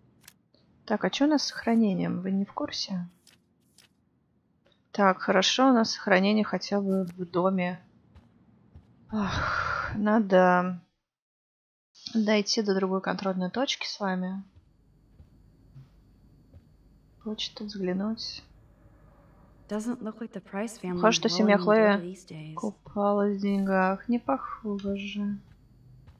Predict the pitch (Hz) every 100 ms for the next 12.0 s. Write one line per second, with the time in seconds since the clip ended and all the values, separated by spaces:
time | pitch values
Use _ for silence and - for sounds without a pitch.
0 | - - - _ 247 254 214 208 202 202
1 | 196 196 202 202 285 294 - 247 220 -
2 | 196 185 185 196 - 233 269 277 269 -
3 | - _ - _ _ _ 220 214 214 220
4 | 220 202 202 208 202 190 185 185 180 180
5 | 175 170 185 180 - 196 185 180 175 175
6 | 175 208 262 254 240 233 226 _ _ _
7 | _ - - - _ _ _ _ _ _
8 | 208 185 180 196 247 - 196 - 254 -
9 | 214 190 208 - 220 214 208 202 202 190
10 | 202 254 240 214 202 214 220 202 190 208
11 | 185 190 185 180 180 175 180 196 196